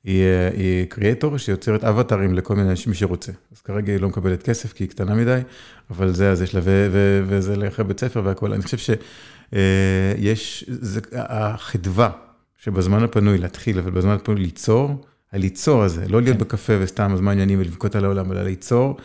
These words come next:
Speaker 1: מייצר, אה, אה, אנרגיה ו-, ותדר ותהודה שהם, אני ממליץ את זה לכולם.
Speaker 2: כשאתה אוהב מה שאתה עושה,
Speaker 1: ממש.
Speaker 2: זה לא באמת עבודה.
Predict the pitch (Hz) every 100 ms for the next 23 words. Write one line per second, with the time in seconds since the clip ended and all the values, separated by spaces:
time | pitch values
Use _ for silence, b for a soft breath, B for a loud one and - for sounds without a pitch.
0 | B B B B 92 95 - 120 123 120
1 | 101 98 101 92 92 90 95 92 95 120
2 | 123 117 110 92 92 90 87 87 - _
3 | _ _ - - 113 113 113 98 90 90
4 | 87 92 107 104 107 98 92 90 95 98
5 | 98 110 123 104 92 98 98 92 - -
6 | 117 120 120 123 131 135 - 113 - 139
7 | 165 - _ 104 85 87 - - - 110
8 | 135 139 127 131 135 165 110 123